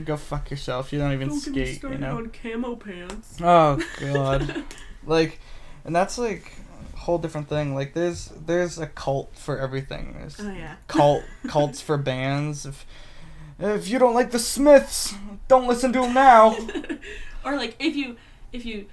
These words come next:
Speaker 2: do listen to the Smiths, it can't be these songs,
Speaker 1: Yeah,
Speaker 2: or
Speaker 1: it
Speaker 2: you're
Speaker 1: can't
Speaker 2: a fake
Speaker 1: be,
Speaker 2: fan.
Speaker 1: yeah, exactly. You can't listen to the most
Speaker 2: <laughs>
Speaker 1: popular song. You should probably
Speaker 2: Yeah.
Speaker 1: listen to the song where the guy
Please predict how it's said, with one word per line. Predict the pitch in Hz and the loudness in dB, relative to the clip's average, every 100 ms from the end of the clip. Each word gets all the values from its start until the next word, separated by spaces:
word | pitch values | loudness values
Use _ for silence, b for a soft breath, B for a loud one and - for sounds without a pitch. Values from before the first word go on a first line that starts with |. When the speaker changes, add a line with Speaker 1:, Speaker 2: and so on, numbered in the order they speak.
| b b - | b b -6
Speaker 2:
do | 320 415 | -2 0
listen | 349 - | -2 -6
to | 208 | -12
the | 208 | -12
Smiths, | - 202 202 - - | -10 -10 -10 -14 -14
it | 208 | -10
can't | 254 262 | -8 -8
be | 226 | -8
these | 175 196 220 | -8 -10 -10
songs, | - 160 - - - | -14 -14 -14 -10 0
Speaker 1:
Yeah, | 160 147 | 2 2
Speaker 2:
or | |
Speaker 1:
it | - | 0
Speaker 2:
you're | |
Speaker 1:
can't | 196 202 | 0 -2
Speaker 2:
a | |
fake | 185 139 | -2 -4
Speaker 1:
be, | 139 | -4
Speaker 2:
fan. | - - - - | -12 -14 -14 -2
Speaker 1:
yeah, | 165 156 | 2 2
exactly. | - 147 147 143 | 0 -4 -4 -2
You | 139 165 | -2 0
can't | 220 214 | 0 2
listen | 175 392 | 2 2
to | 170 | 2
the | 156 | 2
most | 147 147 | 2 2
Speaker 2:
<laughs> | 160 | 2
Speaker 1:
popular | 147 143 | 2 -2
song. | 131 147 127 139 B B | -2 -4 -4 -8 B B
You | 175 | -4
should | 208 | 2
probably | 214 185 | 4 4
Speaker 2:
Yeah. | |
Speaker 1:
listen | 175 175 170 | 0 -2 -4
to | 160 | -6
the | 143 | -6
song | - 156 147 151 | 0 0 2 0
where | 143 127 | 0 0
the | 139 | -2
guy | 147 147 139 139 | 0 2 2 0